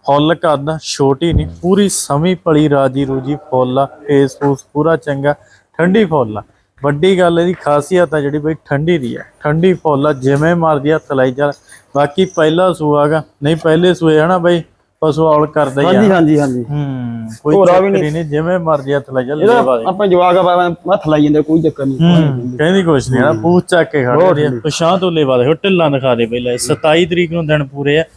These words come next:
Speaker 2: ਹੂੰ।
Speaker 1: ਹਜੇ ਦਸ ਦਿਨ ਪਏ ਆ ਬਾਈ। ਦਸਾਂ ਦਿਨਾਂ ਨੂੰ ਆਰਡਰ ਆ ਜਿਹੜਾ ਕਮਾਲ ਦਾ ਤਿਆਰ ਕਰੋ। ਇਧਰੋਂ ਵੀ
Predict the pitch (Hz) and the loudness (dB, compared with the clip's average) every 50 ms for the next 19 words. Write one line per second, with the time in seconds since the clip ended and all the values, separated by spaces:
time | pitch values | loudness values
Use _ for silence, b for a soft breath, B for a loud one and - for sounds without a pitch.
0 | - - 117 104 - - 139 143 160 175 160 151 160 160 156 160 156 165 165 160 | -18 -16 -16 -12 -4 -2 0 2 2 0 2 2 2 2 2 2 0 0 -2 -2
1 | 147 131 139 127 117 110 107 107 113 113 - _ _ - - 135 147 156 - 185 | -2 -4 -2 -2 -2 -2 -4 -6 -8 -10 -12 _ _ -12 -4 -2 -2 0 0 0
2 | 190 185 175 175 165 156 147 147 147 143 139 135 139 139 139 139 139 156 156 147 | 0 2 2 2 2 2 2 4 4 4 2 4 4 2 2 2 2 0 -2 -2
3 | - 143 139 139 151 160 165 151 143 131 - 127 120 117 107 _ - 123 127 _ | -4 -4 -2 0 0 0 0 0 -2 -4 -2 -4 -4 -4 -6 _ -18 -20 -20 _
4 | _ _ _ _ - 156 160 165 165 175 190 175 170 | _ _ _ _ -4 -2 -2 0 0 0 2 2 0